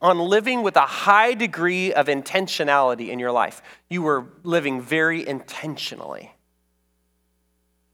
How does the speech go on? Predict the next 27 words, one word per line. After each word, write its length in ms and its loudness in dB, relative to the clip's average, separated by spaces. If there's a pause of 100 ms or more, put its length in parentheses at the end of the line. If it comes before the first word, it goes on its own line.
(180)
And 160 2
the 60 0
second 460 2
was 400 2
that 140 -2
you 120 -4
were 140 -2
generous 580 0
to 120 -8
the 100 -6
poor, 360 -2
that 180 -4
you 180 -8
saw 580 2
with 220 -4
your 180 0
eyes 320 4
the 100 -6
needs 520 -6 (280)
and 200 -2
you, 420 -4
you 160 -4
gave, 720 -2
you 120 -6
were 80 -4
generous. 840 -6 (1300)
Now, 520 4